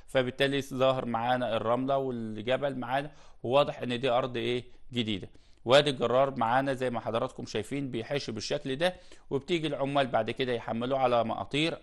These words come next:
او بتيجي مكنه تاني، مكنه الكبس، يعملوا ايه كبس في صوره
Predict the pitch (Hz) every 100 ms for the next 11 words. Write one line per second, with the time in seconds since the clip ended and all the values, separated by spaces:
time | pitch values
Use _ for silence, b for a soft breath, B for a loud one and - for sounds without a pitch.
0 | - 147 135 123 123 135 123 127 123 117
1 | 110 127 139 151 151 B - 123 127 120
2 | 113 110 98 147 147 131 117 104 110 131
3 | 127 135 123 131 131 - 110 - 104 131
4 | 127